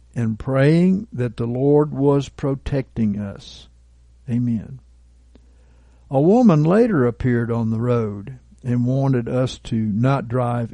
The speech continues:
anymore because the road gets even steeper up ahead. Well, for those who walk by sight, um, danger is all they can see, you know.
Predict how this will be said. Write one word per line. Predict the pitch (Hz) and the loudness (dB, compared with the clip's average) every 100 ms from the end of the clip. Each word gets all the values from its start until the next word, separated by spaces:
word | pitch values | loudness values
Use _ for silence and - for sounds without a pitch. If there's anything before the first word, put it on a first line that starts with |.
| - | 0
anymore | 135 151 139 113 107 113 | 2 4 2 0 -2 -4
because | 117 117 127 117 110 | -6 -6 -4 -4 -4
the | - - | -10 -10
road | 113 135 139 139 113 | -6 -2 0 0 -2
gets | 123 117 - - | -2 -2 -6 -6
even | 123 117 110 110 | -4 -2 -2 -4
steeper | - - 214 - 117 123 | -6 0 0 0 -4 -4
up | 127 123 - | -6 -6 -6
ahead. | 147 156 143 107 71 143 _ _ _ _ _ _ _ - _ _ _ _ _ _ _ _ | -6 -4 -6 -6 -10 -18 _ _ _ _ _ _ _ -20 _ _ _ _ _ _ _ _
Well, | 110 117 113 - _ _ | -6 -4 -4 -8 _ _
for | - 107 | -10 -8
those | 113 123 117 | -4 -4 -4
who | 123 | -4
walk | 107 117 127 - | -2 -2 -4 -4
by | 117 117 | -4 -2
sight, | - 135 147 165 - - _ | -4 -2 0 0 -2 -14 _
um, | - 117 110 110 107 - - _ 127 | -6 -4 -2 -2 -4 -8 -20 _ -4
danger | 120 135 135 123 139 - | 0 2 2 0 -4 -4
is | 120 120 123 117 - _ _ _ _ _ _ _ - | -6 -4 -4 -8 -16 _ _ _ _ _ _ _ -8
all | 120 127 | -4 -2
they | 127 127 | -2 -4
can | 123 117 | -2 -4
see, | - 104 82 120 _ _ | -4 -10 -10 -16 _ _
you | - - | -20 -18
know. | - - | -18 -18